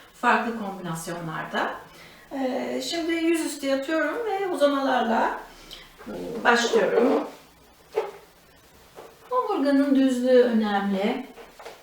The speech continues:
burada ve merkez dediğimiz yer çene kemiğinin yerde, omurganın düz, kolların önde olduğu pozisyon olsun. Merkeze geri gelin dediğimde buraya geleceğiz.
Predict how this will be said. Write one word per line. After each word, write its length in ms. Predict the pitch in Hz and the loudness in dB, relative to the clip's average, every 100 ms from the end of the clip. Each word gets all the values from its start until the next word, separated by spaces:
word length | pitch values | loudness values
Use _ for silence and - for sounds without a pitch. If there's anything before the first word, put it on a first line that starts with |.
| - - - | -20 -20 -16
burada 480 | 214 208 202 185 190 220 - - - - - - - | -4 -2 0 -2 -2 -4 -8 -16 -20 -20 -20 -20 -2
ve 460 | 269 269 254 254 - - - _ _ | 8 10 10 6 -8 -20 -20 _ _
merkez 640 | 247 262 269 277 311 415 392 | 2 6 6 4 2 0 2
dediğimiz 560 | 269 - 233 208 202 208 | 2 2 2 0 0 2
yer 600 | 208 180 - - - - - - - - - | 2 2 -2 -6 -12 -20 -20 -20 -20 -14 -8
çene 340 | 302 285 269 | -4 0 2
kemiğinin 540 | 254 240 226 202 202 | 2 2 2 0 0
yerde, 640 | 202 202 233 269 269 269 269 269 - | 0 2 2 2 4 4 2 -2 -2
omurganın 640 | 254 247 226 220 208 208 220 | 2 4 4 2 0 0 2
düz, 280 | 233 233 - - - - _ _ _ - - - - - - | 2 0 -4 -12 -18 -20 _ _ _ -20 -20 -20 -20 -20 -10
kolların 460 | - 427 330 302 269 | -2 0 0 2 4
önde 260 | 269 254 269 | 6 6 6
olduğu 420 | 247 233 254 262 | 6 6 2 2
pozisyon 600 | 247 233 220 - 226 202 | 2 2 0 0 2 2
olsun. 480 | 190 185 - 247 277 | 0 -4 -4 -6 -2
Merkeze 480 | 285 254 247 240 | 4 4 4 2
geri 300 | 240 240 233 | 2 4 2
gelin 300 | 220 226 220 | 2 2 2
dediğimde 460 | 220 220 220 214 240 | 0 0 2 4 4
buraya 260 | 233 214 208 | 4 4 4
geleceğiz. 640 | 196 185 196 240 269 294 | 2 -2 -2 0 0 -2